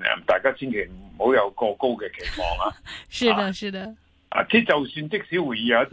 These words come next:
Speaker 1: 啲成果，
Speaker 2: 係。
Speaker 1: 呃，開會之後，因為其實美國係一個，呃，影-，影相式政治嚟嘅。呃，美國嘅，嘅總統好重視，呃，呢個，呃，佢哋作為主場嘅三藩市A pec峰會，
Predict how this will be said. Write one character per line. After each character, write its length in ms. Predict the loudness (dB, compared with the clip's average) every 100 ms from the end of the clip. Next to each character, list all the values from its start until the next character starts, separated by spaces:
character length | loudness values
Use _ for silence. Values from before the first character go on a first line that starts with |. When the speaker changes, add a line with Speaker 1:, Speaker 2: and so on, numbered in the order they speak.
| -4
Speaker 1:
啲 60 |
成 100 | -8 -10
果， 340 | -2 0 0 -2 _ _ _
Speaker 2:
係。 120 | -4 -2
Speaker 1:
呃， 40 | -4
開 200 | 0 0 0 _ -6
會 100 | -4
之 180 | 0 2
後， 180 | 2 4
因 100 | 2
為 100 | 2
其 100 | 0
實 120 | -2
美 120 | 0
國 120 | 2 2
係 200 | 2 0
一 40 |
個， 100 | 0 0 0
呃， 340 | 2 0 0 _ _ _ -6
影-， 220 | 0 0
影 260 | 2 0 2
相 260 | 2 2
式 120 | 0 0
政 260 | 2 2 2
治 80 |
嚟 140 | 2 2
嘅。 200 | 2 0 -4 -20 _ _ -10
呃， 200 | -2 0
美 200 | 0 0
國 180 | 2 2
嘅， 180 | 0 -2 -4
嘅 340 | 0 2 2 0
總 220 | -4 -4
統 180 | -2 0
好 160 | 2 2
重 340 | 2 0 -2 -4
視， 80 | -2 0 2
呃， 440 | 4 2 2 0 0
呢 100 | 2
個， 80 | 2
呃， 580 | 2 0 -4 -8 -10 -8
佢 120 | -6
哋 220 | -6 -8 -12 _ _
作 140 | -2 0
為 80 | 0
主 140 | -4 -2
場 180 | 0 0
嘅 100 | 0
三 160 | 0 0
藩 180 | -2 2
市 80 |
A 140 | 2 2
pec 200 | 0 -4
峰 240 | -2 0 2
會， 260 | 2 2